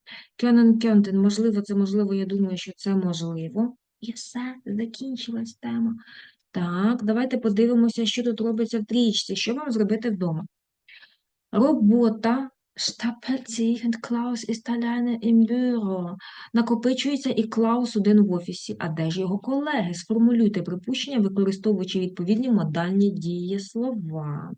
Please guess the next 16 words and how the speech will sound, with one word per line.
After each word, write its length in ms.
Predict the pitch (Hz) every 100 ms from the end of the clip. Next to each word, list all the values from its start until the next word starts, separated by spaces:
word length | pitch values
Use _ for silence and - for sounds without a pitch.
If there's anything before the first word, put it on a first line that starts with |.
| _ _ _ _ -
Що 320 | - 262 302
у 40 |
нас 220 | 277 240 233
робиться 400 | 247 220 220 214
в 40 |
четвірочці? 640 | 208 254 214 202 196 196 196
Давайте 380 | 214 220 220
подивимося. 800 | 220 226 208 226 226 226 226 240 233 _ _ _ _ - -
Сформулюйте 600 | _ - 240 254 262 233
припущення 580 | 226 226 226 240 214 214
щодо 300 | 208 226 202
минулих 440 | 208 214 214 185 -
подій. 600 | 190 175 185 214 294 302 - _ _ _ _ 196
Е, 240 | 202 196
Gemälde, 800 | 190 190 190 220 294 214 190 - -
е, 120 | 226